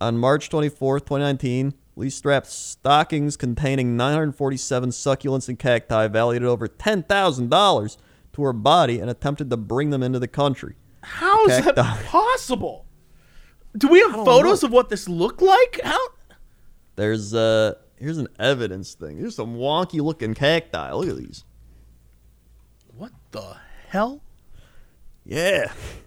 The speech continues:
Speaker 2: Oh, I do see. Okay.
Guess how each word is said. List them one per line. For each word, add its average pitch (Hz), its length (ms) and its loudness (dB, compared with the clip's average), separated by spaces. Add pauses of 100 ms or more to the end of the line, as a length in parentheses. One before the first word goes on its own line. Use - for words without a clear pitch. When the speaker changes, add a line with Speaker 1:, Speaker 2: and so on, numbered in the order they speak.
(1300)
Speaker 2:
Oh, 214 1400 10
I 170 180 4
do 175 320 -2
see. 185 480 -2
Okay. 151 480 2